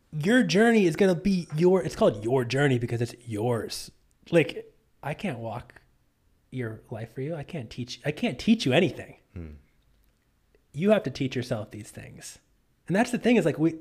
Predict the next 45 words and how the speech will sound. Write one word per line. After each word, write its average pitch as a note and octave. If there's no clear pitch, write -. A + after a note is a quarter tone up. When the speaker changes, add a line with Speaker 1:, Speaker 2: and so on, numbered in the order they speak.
Speaker 1:
I C#3+
think G3+
everyone E3
who's, D3+
like, C#3
in E3
the D#3
comments F#3
asking C#3+
for, C3
like, B2
"How -
do F#3+
I B2+
do A#2
it?" D3+
is B2+
like, B2
you -
have A3
to G3
go F3+
where F#3
you E3+
feel -
called. D3+
Speaker 2:
<sighs> -
Yeah. D#2+
Speaker 1:
You F3+
try G3
things. -
Speaker 2:
Yep. D#2+
Speaker 1:
Don't G3+
be A#3
afraid G#3
of F3
failing. D#3+
Like, A2+
fail A3+
a A3+
lot. E3
Like, B2
I -
think E3
I, D3